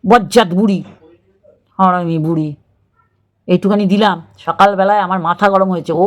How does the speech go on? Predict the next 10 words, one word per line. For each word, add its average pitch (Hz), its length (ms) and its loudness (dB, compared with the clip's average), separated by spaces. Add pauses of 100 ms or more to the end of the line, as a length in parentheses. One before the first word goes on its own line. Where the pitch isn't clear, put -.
অন্তর 185 580 0
পরিষ্কার 349 420 -2
করতে 233 240 -4
বলছে। 196 180 0
তোর 294 360 0
অন্তর 262 480 0 (500)
দেখলেই 285 320 2
বোঝা 330 200 -4
যায়, 330 260 -2
তোর 285 140 4